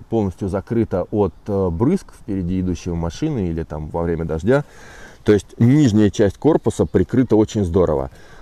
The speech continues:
Руки закрыты нормально щитками, которые я сниму. Соответственно, ветровое стекло я поставил маленькое для того, чтобы был обдув шлема. Мне так нравится. По большому счету, здесь довольно-таки вот, э, кстати, н-,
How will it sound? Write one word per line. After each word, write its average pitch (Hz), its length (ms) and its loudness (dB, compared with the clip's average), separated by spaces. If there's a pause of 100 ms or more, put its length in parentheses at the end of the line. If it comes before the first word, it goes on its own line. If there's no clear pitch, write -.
(120)
Руки 143 400 2
закрыты 120 400 2
нормально 123 420 2
щитками, 110 440 0
которые 98 380 2
я 90 60 4
сниму. 165 480 2 (320)
Соответственно, 107 540 2
ветровое 104 520 4
стекло 131 380 2
я 104 140 2
поставил 98 380 0
маленькое 110 420 4
для 82 140 2
того, 101 100 4
чтобы 92 240 0
был 98 140 4
обдув 92 340 2
шлема. 80 380 2
Мне 104 360 4
так - 220 0
нравится. 82 540 2 (1080)
По 104 100 2
большому 180 420 2
счету, 151 340 0
здесь 131 320 2
довольно-таки 123 680 2
вот, 117 180 2 (140)
э, 110 500 4
кстати, 101 560 -2
н-, 117 440 -2